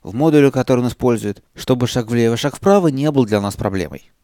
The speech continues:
Мы начнем с небольшой сборки и будем постепенно усложнять ее, двигаться в сторону реального приложения со всеми его нюансами.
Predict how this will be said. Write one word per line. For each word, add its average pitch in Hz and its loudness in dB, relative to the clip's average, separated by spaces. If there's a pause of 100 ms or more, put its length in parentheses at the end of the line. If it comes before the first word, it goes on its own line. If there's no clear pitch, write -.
(100)
Мы 165 -2
начнем 135 -2
с - -12
небольшой 127 0
сборки - -2
и - -4
будем 180 0
постепенно 135 0
усложнять 147 0
ее, 156 -2
двигаться 117 -4
в 104 -6
сторону 117 0
реального 92 0
приложения 139 0
со - -8
всеми 123 -2
его 95 -2
нюансами. 82 -10